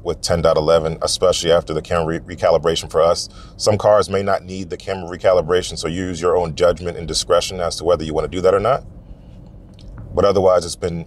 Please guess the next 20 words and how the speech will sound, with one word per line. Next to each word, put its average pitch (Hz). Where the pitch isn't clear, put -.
pretty 123
rock 98
solid 82
in 90
terms 98
of 82
the 82
things 98
that 82
it 80
does 82
well. 73
Any 101
criticisms 107
have 95
to 95
do 90
with, 87
you 101
know, 85